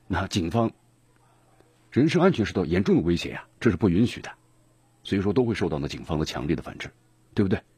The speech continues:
这种情况呢，不管是在世界任何国家都这么来处置的。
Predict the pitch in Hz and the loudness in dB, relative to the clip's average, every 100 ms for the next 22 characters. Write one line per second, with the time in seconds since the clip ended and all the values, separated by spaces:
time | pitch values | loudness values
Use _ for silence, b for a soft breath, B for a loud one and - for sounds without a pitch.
0 | _ _ - 110 95 95 104 98 78 107 | _ _ -2 -2 0 0 0 -2 0 0
1 | 73 - 92 80 - b b b b b | 0 0 -2 -2 -6 b b b b b
2 | b - - 92 92 214 - - - 92 | b -6 -2 0 2 0 0 -12 -12 -4
3 | 104 90 78 - - - - | 2 2 2 -4 -10 -14 -16